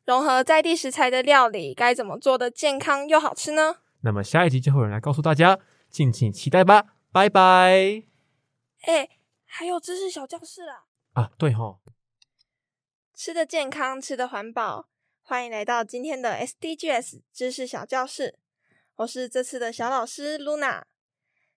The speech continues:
Speaker 1: 今天要讲的主题是健康与福祉。我们怎么样才是健康的饮食摄取呢？根据卫福部国民健康署颁布的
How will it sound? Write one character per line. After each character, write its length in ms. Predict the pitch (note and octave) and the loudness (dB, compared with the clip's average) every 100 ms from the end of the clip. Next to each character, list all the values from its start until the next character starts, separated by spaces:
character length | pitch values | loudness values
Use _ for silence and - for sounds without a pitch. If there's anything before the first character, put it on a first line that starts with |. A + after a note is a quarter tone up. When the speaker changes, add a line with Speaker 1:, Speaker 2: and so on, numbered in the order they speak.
| _ | _
Speaker 1:
今 160 | C4 | -12
天 100 | C4 | -6
要 140 | C#4+ C4+ | -4 -4
讲 180 | A#3+ G#3+ | -6 -8
的 140 | A3+ | -10
主 220 | A3+ A3 | -8 -10
题 200 | A3+ A3+ | -10 -12
是 320 | A#3+ D4 C#4 | -10 -6 -4
健 240 | A#3+ - C4 | -6 -8 -8
康 240 | D#4 C#4+ | -6 -8
与 60 | A3+ | -8
福 260 | - A3 | -12 -14
祉。 260 | A3 B3 - _ _ _ _ _ _ _ _ _ - | -12 -14 -16 _ _ _ _ _ _ _ _ _ -6
我 80 | D4+ | -2
们 180 | D4+ D#4 | -2 -2
怎 120 | D#4 | -4
么 120 | C#4+ | -4
样 240 | F#4 F#4 | -2 -2
才 180 | F4+ C4+ | -4 -8
是 180 | C4+ D4 | -8 -10
健 260 | - D4 B3+ | -6 -8 -6
康 180 | D4 | -6
的 140 | C4+ A3 | -6 -6
饮 140 | F#3 | -10
食 200 | - E3 | -16 -16
摄 220 | B3+ D#4 | -6 -4
取 200 | - A#3 | -4 -8
呢？ 340 | G#3 B3+ C#4 F4 _ _ _ _ _ _ _ | -10 -8 -8 -12 _ _ _ _ _ _ _
根 180 | C#4 C#4 | -8 -8
据 220 | D4+ C#4+ | -6 -4
卫 180 | D4 D4 | -2 -2
福 140 | A#3 | -6
部 320 | A3 C#4 B3 | -6 -4 -4
国 180 | A3 A#3 | -6 -8
民 180 | A#3+ B3 | -8 -8
健 160 | C4+ C4+ | -8 -6
康 220 | D4 C4+ | -8 -8
署 240 | C4 G3 | -10 -10
颁 320 | - A#3+ B3 | -6 -4 -4
布 180 | C4 C#4+ | -6 -8
的 240 | A3 A#2+ | -6 -8